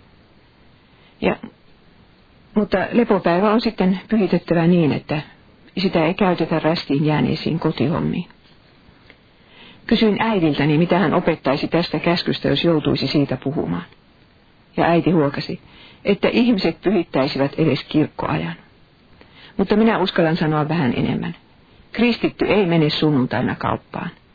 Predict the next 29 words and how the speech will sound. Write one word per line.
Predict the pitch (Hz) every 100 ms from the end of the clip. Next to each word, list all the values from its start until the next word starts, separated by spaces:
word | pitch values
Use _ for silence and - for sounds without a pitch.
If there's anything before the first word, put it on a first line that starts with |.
| _ -
Kristitty | 220 233 175 - 180 -
käy | 202 180
pyhänä | 170 165 147 131
kirkossa. | - 135 - - - - - _ - -
Ei | - 196
silloin | 202 190 160 160
vain | 156 151
kuin | 151 135 175
huvittaa, | 175 143 - 135 147
vaan | 123 104
joka | 147 - 135
pyhä. | 156 165 175 _ _ _ _ _ _ _ _ - - _ - - - - - - - -
No | 220
sitten | 233 220
seuraava | 220 240 202 165
kohta | 165 180 160
tässä | 160 160 165
luennossa | 160 151 147 -
on | 143 156
Vanha | 190 190
testamentti | - 147 - 147 143 - 117
ja |
sapatti. | 151 123 - 117 - - - - - - - _ _ _ _ - - - - -
Lepopäivä | 220 226 185 170 165
mainitaan | 175 175 160 156 151
ensimmäisen | 190 196 165 156 151
kerran | 151 160 151 180
luomiskertomuksen | 196 139 143 - 147 123 123 - 143
yhteydessä. | 143 151 - - - -